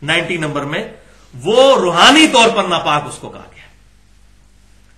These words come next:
"इन्नमल खमरु वल मैसिरु वल अंसाबु वल अजलामु रिज्सुम मिन अमलिश शैतान।" तो ये रूहानी तौर पर, वरना बुत को अगर हाथ लग जाए तो बुत नापाक कर देगा आपको,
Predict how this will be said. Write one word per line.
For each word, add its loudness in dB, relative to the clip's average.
"इन्नमल -4
खमरु -4
वल -2
मैसिरु -4
वल -6
अंसाबु -6
वल -4
अजलामु -8
रिज्सुम -4
मिन -6
अमलिश -8
शैतान।" -14
तो -8
ये -2
रूहानी 2
तौर -8
पर, -18
वरना -4
बुत -4
को -2
अगर 4
हाथ 2
लग 2
जाए 0
तो -4
बुत -4
नापाक -2
कर -4
देगा -2
आपको, -6